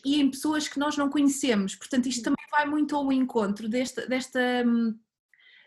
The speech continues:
Speaker 1: de certos valores, como é a união, como é a vida, como é o respeito pelos outros,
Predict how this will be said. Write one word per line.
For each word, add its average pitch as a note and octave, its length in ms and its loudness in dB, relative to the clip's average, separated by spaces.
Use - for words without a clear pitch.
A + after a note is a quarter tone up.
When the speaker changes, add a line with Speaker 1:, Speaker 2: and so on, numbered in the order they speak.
Speaker 1:
de B3 140 0
certos E4+ 360 -2
valores, D#4+ 420 0
como A#3+ 240 -2
é A#3+ 80 2
a A#3 60 0
união, B3 420 4
como G#3 240 -4
é A3 140 0
a A#3+ 40 4
vida, A3 400 0
como G3 260 -6
é G#3 220 0
o A#3 80 -2
respeito A#3+ 520 0
pelos B3 320 0
outros, A#3 480 0